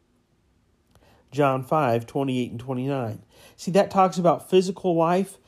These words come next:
physical death, and the physical resurrection. But we're talking about the spiritual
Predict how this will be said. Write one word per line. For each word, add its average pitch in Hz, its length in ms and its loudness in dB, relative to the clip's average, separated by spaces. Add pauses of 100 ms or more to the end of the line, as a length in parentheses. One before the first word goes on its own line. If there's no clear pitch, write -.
(240)
physical 175 500 0
death, 170 380 0 (340)
and 156 160 0
the 147 80 0
physical 175 420 0
resurrection. 151 760 0 (680)
But 156 120 0
we're 190 160 2
talking 185 300 0
about 156 200 0
the 135 80 -2
spiritual 185 960 2